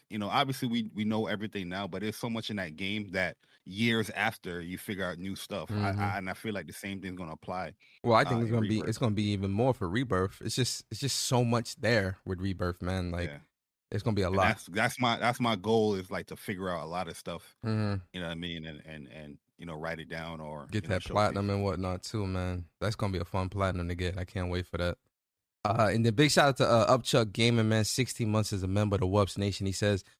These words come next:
Speaker 2: "My brothers, all love all the way from the best coast, West Coast.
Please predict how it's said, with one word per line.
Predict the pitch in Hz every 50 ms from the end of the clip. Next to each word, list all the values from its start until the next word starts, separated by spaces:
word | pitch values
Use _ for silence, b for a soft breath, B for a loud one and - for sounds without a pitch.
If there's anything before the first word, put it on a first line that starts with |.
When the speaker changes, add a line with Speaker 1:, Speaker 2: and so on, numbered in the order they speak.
| _ _ -
Speaker 2:
"My | 101 123 143
brothers, | 139 113 151 170 202 202 143 127 107 113 - - - - - _ _ _ _ _ _ _ _ _ _ _ _ _ _ _ _ _ _ _ _ _ _ _ _ _ -
all | 147 147 160 165
love | 156 147 147 156 156 156 156 156 151 - - -
all | 120 131 143 151
the | 143 147
way | 135 131 131 135 135
from | 131 - 131 120 113
the | 107
best | 98 92 95 110 131 139 135 - -
coast, | - - 135 127 127 123 -
West | 104 110 123 127 123 - -
Coast. | - 120 104 98 101 101 - - -